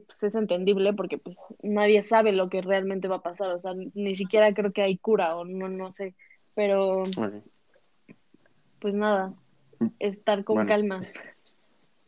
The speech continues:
Speaker 2: Sí, eh, ahora vi-, vimos un punto de vista, este, eh, como acercado hacia el sector salud. Ahora, Aranza, me gustaría más que nada escuchar,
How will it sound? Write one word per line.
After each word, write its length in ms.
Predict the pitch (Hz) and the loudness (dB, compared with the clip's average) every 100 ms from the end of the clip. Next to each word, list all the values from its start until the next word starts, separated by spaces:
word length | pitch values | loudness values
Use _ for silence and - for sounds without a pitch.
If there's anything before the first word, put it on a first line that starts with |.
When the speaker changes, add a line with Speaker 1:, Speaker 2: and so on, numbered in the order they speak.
| - | -20
Speaker 2:
Sí, 240 | - - 151 - - - - - - | -4 -2 -2 -4 -20 -20 -16 -12 -8
eh, 100 | - - | -6 -2
ahora 460 | 85 135 131 135 143 | 6 8 10 10 8
vi-, 160 | 143 147 | 8 4
vimos 360 | 127 143 139 | 4 4 4
un 160 | 139 127 | 2 0
punto 320 | 131 120 123 | 0 4 4
de 60 | 110 | 4
vista, 540 | 98 - 120 110 95 | 2 0 2 4 2
este, 320 | 95 - - | -4 -8 -4
eh, 60 | 104 98 _ - - _ - 62 - - | -4 -4 _ -20 -20 _ -12 -10 -10 -8
como 200 | 127 123 | 2 4
acercado 460 | 113 117 - 120 123 | 4 0 4 6 6
hacia 260 | 120 120 | 6 2
el 120 | 107 98 | 2 0
sector 360 | 104 - 110 | -6 -2 -4
salud. 400 | - 113 117 175 - - - - - | 2 4 6 4 2 -18 -20 -20 0
Ahora, 320 | 120 127 131 | 6 6 6
Aranza, 480 | 123 135 139 139 139 - - _ | 4 2 0 -2 -2 -6 -20 _
me 180 | - 117 | -8 -6
gustaría 400 | 113 117 123 120 | -4 -2 2 4
más 420 | 123 127 120 - - | 4 2 -2 -8 -4
que 80 | 120 | 0
nada 220 | 113 113 | 2 0
escuchar, 520 | 113 - - 107 104 | -2 -12 0 0 2